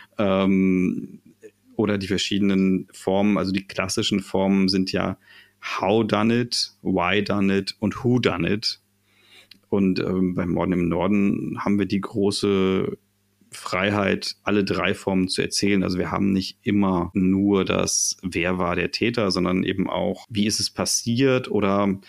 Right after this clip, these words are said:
ganz, ganz wichtig, weil es eben auch die emotionalere Frage ist, ist, warum ist es passiert?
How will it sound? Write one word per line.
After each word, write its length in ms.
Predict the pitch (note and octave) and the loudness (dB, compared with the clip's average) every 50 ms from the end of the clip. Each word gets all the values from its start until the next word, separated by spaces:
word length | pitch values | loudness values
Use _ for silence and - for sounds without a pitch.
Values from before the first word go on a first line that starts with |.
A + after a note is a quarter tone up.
| - - - - - _ | -20 -20 -20 -20 -14 _
ganz, 260 | - - F#2+ G2+ G2 - | -4 -2 0 0 0 0
ganz 280 | G#2+ G#2+ G#2 F#2 G2+ | -2 -2 -2 -2 -2
wichtig, 500 | G2 G#2+ G#2 - - - G#2+ G2 - - | -2 -2 -2 -2 -2 -2 -2 -2 -2 -2
weil 100 | - F2+ | -4 -4
es 80 | F2+ - | -4 -2
eben 200 | F#2 F#2 F#2+ - | -4 -4 -4 -4
auch 160 | - - - | -6 -8 -8
die 160 | _ - A2 | _ -6 -2
emotionalere 800 | - G2 G2 G2 - - F2+ F2+ F2 E2+ F2+ A2+ B2 A2 F#2+ F2+ | -2 -2 -2 -2 -4 -4 -4 -4 -4 -2 -2 -2 0 0 -2 -4
Frage 460 | - - - F#2 F2 F2 F#2 F#2+ F#2+ F#2+ | -4 -4 -4 -2 -2 -2 0 0 -2 -2
ist, 260 | F2+ - G2+ - - | -2 -2 -4 -4 -4
ist, 300 | - B2+ A#2+ - - - | -4 -4 -4 -6 -6 -4
warum 280 | C3+ C3+ B2 B2 B2 - | -2 0 2 2 2 2
ist 140 | - F#2 | 0 -2
es 100 | F2+ - | -6 -8
passiert? 640 | - - F2 - - - - - - - - - | -10 -10 -8 -8 -6 -4 -4 -4 -6 -6 -10 -14